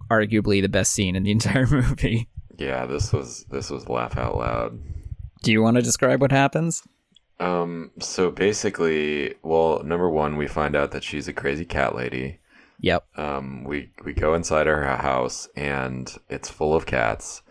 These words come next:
Speaker 2: And I believe that her cat's name is Kopek for some reason. Like, the, at least the one cat that she's speaking to.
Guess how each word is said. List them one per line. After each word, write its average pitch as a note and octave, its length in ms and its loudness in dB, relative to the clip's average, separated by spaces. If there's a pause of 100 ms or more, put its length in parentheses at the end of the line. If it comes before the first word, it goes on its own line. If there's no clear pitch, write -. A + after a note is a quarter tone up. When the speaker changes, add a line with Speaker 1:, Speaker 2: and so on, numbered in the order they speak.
(520)
Speaker 2:
And D#2+ 400 -2
I E2+ 120 -4
believe F2 500 0
that F2 280 2 (260)
her - 320 -8
cat's - 480 -4
name G2 200 0
is D2+ 200 -4 (120)
Kopek - 920 -4 (680)
for - 180 -6
some A#2 280 -2
reason. B2+ 500 -2
Like, - 340 -2
the, D#2+ 240 0 (120)
at E2+ 140 -2
least - 280 -6
the D#2+ 100 -4
one D2+ 240 -2
cat D2 260 -2
that - 120 -10
she's D2 180 -8
speaking C#2 360 -6
to. B1 220 -6